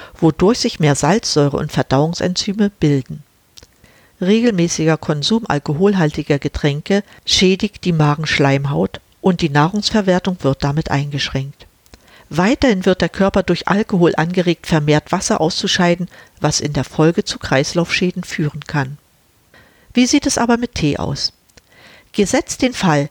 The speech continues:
wir würden immer nur Tee trinken. Ist ja in der Regel gesund, weil er Kräuter oder im Fall von schwarzem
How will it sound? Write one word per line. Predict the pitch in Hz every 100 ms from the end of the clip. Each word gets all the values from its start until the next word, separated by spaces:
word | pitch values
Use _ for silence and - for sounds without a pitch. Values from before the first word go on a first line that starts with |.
| -
wir | 165 156
würden | 185 233 - -
immer | 254 302 277
nur | 247 -
Tee | 190 151
trinken. | - 151 143 - 165 - _ -
Ist | - 302 - -
ja | 240
in | - 160
der | 151
Regel | 147 170 185
gesund, | 180 185 151 131 - - _ _
weil | - 139
er | 127
Kräuter | - 175 214 240 240 -
oder | - 165 151
im | 135
Fall | - 139
von | - 131
schwarzem | - - 190 - - 190